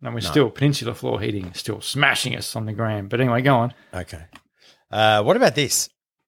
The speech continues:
Speaker 2: He, okay, so, so you like filming stuff. You're
Speaker 1: Yeah.
Speaker 2: mad for perfect sound.
Speaker 1: Mad
Speaker 2: You,
Speaker 1: for it.
Speaker 2: you, you adore time in the edit suite.
Speaker 1: Mm.
Speaker 2: These are your powers.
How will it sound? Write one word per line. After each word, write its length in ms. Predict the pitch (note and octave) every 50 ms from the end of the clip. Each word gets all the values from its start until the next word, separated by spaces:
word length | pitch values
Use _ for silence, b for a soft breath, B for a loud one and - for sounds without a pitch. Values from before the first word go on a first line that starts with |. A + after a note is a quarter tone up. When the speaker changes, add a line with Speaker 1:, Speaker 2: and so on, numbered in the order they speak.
| _ _
Speaker 2:
He, 300 | - - D#3+ F3 F3 - -
okay, 300 | - C#3 D3+ C#3 A2+ F2 -
so, 260 | - - B2 G#2+ A2 - _ _ _ _ _ _ _
so 120 | - - B2
you 220 | A#2+ B2 E3 B3
like 280 | C#4 A3+ A2+ G#2 - -
filming 420 | - D3+ D3+ D#3 C#3+ A2+ F2 D2
stuff. 400 | - - - - _ _ _ _ _ _ _ _ _ _ _ _ _ _ _ _ _ _ _ -
You're 160 | B2 C3 B2+
Speaker 1:
Yeah. 60 | A#2+ A#2+
Speaker 2:
mad 500 | D3 F#3 G#3 F3+ A#2 G2+ G#2 B2 C3 -
for 80 | -
perfect 440 | A2 - - C#3 B2+ F#2+ A2 - -
sound. 500 | - - A#2 G#2+ E2 B1+ - _ _ _ _ _ _ _ _ _ _ _ _ -
Speaker 1:
Mad 260 | A#2 C3 C3 B2+ A#2
Speaker 2:
You, 60 | -
Speaker 1:
for 120 | - - -
it. 40 | B2
Speaker 2:
you, 200 | B2 C3 C3+ - -
you 200 | B2 B2+ B2+ B2
adore 720 | A2 G2 F2+ - D#3+ G3+ A3+ E3 G2 F#2 A#2+ F3 G3 - _ _ _ _ _ _ _ _ _ _ _ _ _ -
time 300 | - D#3 D3+ D3 C#3 C3
in 100 | B2 A#2+
the 140 | A#2+ A#2+
edit 220 | B2+ B2+ A#2 - -
suite. 360 | - - D2+ C2+ - - - _ _ _ _ _ - C3+
Speaker 1:
Mm. 500 | C#3+ D#3+ F3+ F3+ E3+ C#3 A2 F2+ - - _ _ -
Speaker 2:
These 280 | - C3 D#3 D3 A2+ G2
are 40 |
your 100 | F#2+ D#2+
powers. 580 | - - E3+ F#3+ F3+ A2 D2 B1 A#1+ - - -